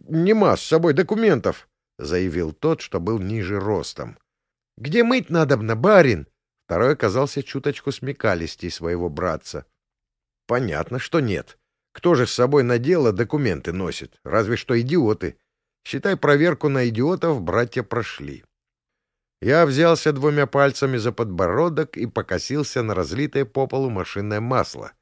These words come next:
«Что делать? Правильный вопрос. Будешь за старшего,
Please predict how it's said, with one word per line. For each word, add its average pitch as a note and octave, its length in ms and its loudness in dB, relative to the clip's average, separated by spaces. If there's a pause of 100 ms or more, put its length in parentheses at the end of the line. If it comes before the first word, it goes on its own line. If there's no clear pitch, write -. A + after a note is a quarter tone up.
(600)
«Что D#3 320 0
делать? G3 680 4
Правильный F#2+ 580 2
вопрос. D2 600 -8 (380)
Будешь D#3 340 4
за D3 140 2
старшего, F2+ 640 -2